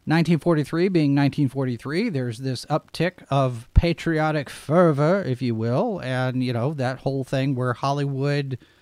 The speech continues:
uh, joins the cause and, and, you know, gets their rah-rah, uh, everywhere they can get it.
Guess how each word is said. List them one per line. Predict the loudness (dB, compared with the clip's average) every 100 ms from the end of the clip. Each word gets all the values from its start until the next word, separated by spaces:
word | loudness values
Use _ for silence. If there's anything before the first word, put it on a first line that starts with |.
| -20 -20 _ _
uh, | -4 -4 -4
joins | -6 -2 0 2 0 -2
the | -6
cause | -2 0 2 2 0 -2
and, | -4 -4 -4
and, | -4 -4 -2 -2
you | -2
know, | -4
gets | -6 -8 -6
their | -2 0 -2 -4 _ _ -20 -20 _ -8
rah-rah, | -2 2 2 2 2 2 2 0
uh, | -4 -10 -12 -12 -12 -14 -14 -16 -14
everywhere | -10 -2 0 0 0 0
they | 0 0
can | 2 2
get | 4 2
it. | 2 -4